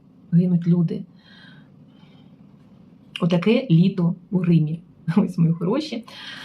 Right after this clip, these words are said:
Так, про пожежі я вам сказала, тому що мені вже декілька, е, моїх підписників написали, що «Маріанна, ти де? Чого ти відео не знімаєш? Е, там ваш, е, ваш Рим палає, і що там з,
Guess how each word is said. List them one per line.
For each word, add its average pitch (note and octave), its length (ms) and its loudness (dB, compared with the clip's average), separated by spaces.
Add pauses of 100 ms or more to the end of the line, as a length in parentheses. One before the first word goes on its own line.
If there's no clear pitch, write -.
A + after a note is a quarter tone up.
(280)
Так, E3+ 300 2 (100)
про G#3+ 300 0
пожежі F3+ 540 0
я E3+ 100 4
вам F3 160 0
сказала, G#3 400 -4
тому F3+ 180 0
що F3+ 160 -2
мені F3+ 220 6
вже F#3 140 0
декілька, E3 720 0
е, D#3+ 180 0
моїх E3+ 220 2
підписників F3+ 580 -4
написали, D#3+ 440 -2
що - 160 -6
«Маріанна, F#3 540 2 (840)
ти F#3+ 120 4
де? F3 340 2
Чого G3+ 220 2
ти G#3 100 -2
відео F3 240 4
не E3+ 120 6
знімаєш? G3 560 4 (320)
Е, D#3 120 -2
там F#3+ 280 2
ваш, E3+ 400 0
е, D#3 120 0 (220)
ваш F3+ 260 0
Рим F3 220 8
палає, G#3 540 0 (300)
і E3 60 0
що G3 180 -2
там F3+ 240 2
з, D#3 380 0